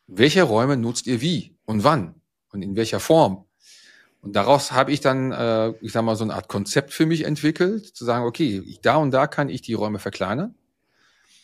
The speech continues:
Und hab dann aus hundertsechzig Quadratmeter hundertzehn Quadratmeter gemacht. Und das konnten sie sich überhaupt nicht vorstellen.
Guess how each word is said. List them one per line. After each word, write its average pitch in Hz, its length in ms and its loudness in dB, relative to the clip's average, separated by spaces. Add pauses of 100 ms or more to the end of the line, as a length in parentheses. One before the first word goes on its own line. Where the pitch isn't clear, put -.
(1000)
Und 113 140 0
hab 127 140 4
dann 139 340 4
aus 127 240 0
hundertsechzig 127 460 0
Quadratmeter 120 500 -4
hundertzehn 120 440 -2
Quadratmeter 87 580 -8
gemacht. - 360 -16
Und 95 80 -12
das 95 140 -6
konnten 117 200 -2
sie 113 80 -8
sich 110 120 -2
überhaupt 101 240 0
nicht 113 120 -4
vorstellen. - 580 -2